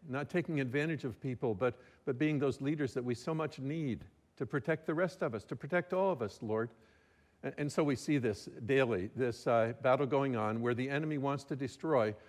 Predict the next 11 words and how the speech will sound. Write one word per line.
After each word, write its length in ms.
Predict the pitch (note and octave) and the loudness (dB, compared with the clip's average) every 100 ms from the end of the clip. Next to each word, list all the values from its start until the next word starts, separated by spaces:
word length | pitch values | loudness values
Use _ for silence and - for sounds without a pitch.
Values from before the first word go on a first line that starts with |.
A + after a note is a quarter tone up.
| - | -8
you 220 | D#3 D#3+ | 0 2
want 260 | D#3+ C3+ A#2 | 4 2 0
to 60 | B2 | 0
build 260 | B2+ A#2+ | 2 4
up, 280 | A#2 F#2+ - | 4 4 2
and 120 | A2 | -4
you 140 | A2+ C3 | 0 2
want 240 | C3 A#2+ | 2 0
to 80 | A2+ | -4
strengthen, 680 | - - C#3+ B2 - G2 F2 - - | -8 -2 -2 -2 -4 -6 -8 -16 -2
Father. 360 | A#2 A2 A#2 | 0 2 0